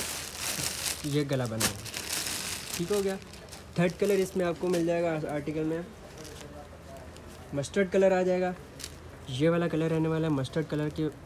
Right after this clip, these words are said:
ये आप गला देख सकते हैं, गला बहुत ही प्यारा बना हुआ है माशाल्लाह। multi thread के साथ ये वाला article आ जाएगा। complete article मैं आपको एक दफ़ा शो करवा देता हूँ।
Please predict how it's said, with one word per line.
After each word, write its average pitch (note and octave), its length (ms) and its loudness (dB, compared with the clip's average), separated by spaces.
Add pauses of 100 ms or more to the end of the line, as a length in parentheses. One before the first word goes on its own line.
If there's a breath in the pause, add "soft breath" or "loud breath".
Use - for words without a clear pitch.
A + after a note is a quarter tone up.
(360)
ये C3+ 120 -2
आप C3 120 -2
गला C3+ 200 0
देख D3 160 -2
सकते D3+ 200 -2
हैं, D3 80 0
गला C3+ 160 0
बहुत C3 220 -2
ही C3+ 60 -4
प्यारा C#3 220 -2
बना C#3 160 -2
हुआ C#3+ 80 -2
है C#3 80 0
माशाल्लाह। C#3+ 280 -2
multi C3+ 300 0
thread C#3 240 -4
के D3 60 -2
साथ C3 200 -4
ये C3+ 80 0
वाला C3 140 -2
article C3+ 320 -4
आ D3 60 0
जाएगा। D3 260 -2
complete C#3 300 -2
article C#3+ 260 0
मैं D3 80 2
आपको C#3+ 180 -2
एक C#3 100 -2
दफ़ा C#3+ 180 -2
शो C#3+ 140 -2
करवा C#3+ 300 2
देता D#3 200 2
हूँ। F#3 80 0